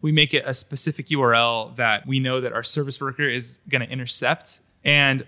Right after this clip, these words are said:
the service worker sees that and it's like, "Ah, that's a request for some data from this torrent." So it intercepts it, and then it basically provides exactly what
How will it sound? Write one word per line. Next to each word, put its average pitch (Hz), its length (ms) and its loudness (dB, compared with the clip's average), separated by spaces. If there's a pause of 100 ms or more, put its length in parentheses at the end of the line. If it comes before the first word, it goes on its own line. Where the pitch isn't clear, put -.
the 143 60 -8
service 175 380 2
worker 160 180 -4
sees 180 300 0
that 135 200 6
and 131 80 -4
it's 135 120 -6
like, 143 160 -4
"Ah, 147 320 2 (260)
that's 143 240 2
a 143 320 4
request - 600 -2
for 123 360 2
some 127 200 -8
data 123 440 0
from 117 460 -6 (180)
this - 160 -12
torrent." 165 380 4 (400)
So 151 80 -6
it - 60 -10
intercepts 170 500 -2
it, 117 180 -6 (140)
and 143 120 -6
then 139 140 -2
it 127 180 -2
basically 156 280 0
provides 135 500 2
exactly 127 400 -4
what 123 300 -6